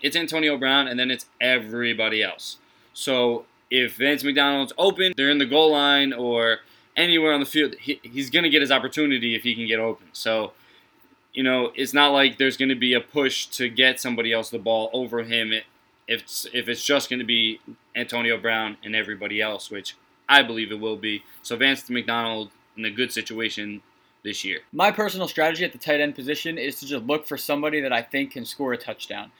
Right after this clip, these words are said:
Speaker 2: If your tight end scores a touchdown, that's gonna make your week. That's really all you're looking for.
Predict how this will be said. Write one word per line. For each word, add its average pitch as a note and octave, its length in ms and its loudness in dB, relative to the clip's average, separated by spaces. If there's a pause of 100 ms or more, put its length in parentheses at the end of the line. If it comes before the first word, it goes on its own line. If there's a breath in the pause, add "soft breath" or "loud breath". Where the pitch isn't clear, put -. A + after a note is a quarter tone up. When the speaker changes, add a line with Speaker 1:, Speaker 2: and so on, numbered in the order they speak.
(180 soft breath)
Speaker 2:
If C#3+ 200 -2
your E3+ 140 0
tight F3+ 240 0
end F3 140 -2
scores D#3+ 220 -6
a D3+ 40 -8
touchdown, C#3 460 -2
that's C#3 180 0
gonna C#3+ 160 -2
make B2+ 220 -2
your A#2 120 -8
week. A2 220 -10
That's B2 140 -4
really D#3 240 -4
all C3 200 -2
you're B2+ 120 -4
looking A#2 280 -10
for. A2+ 300 -8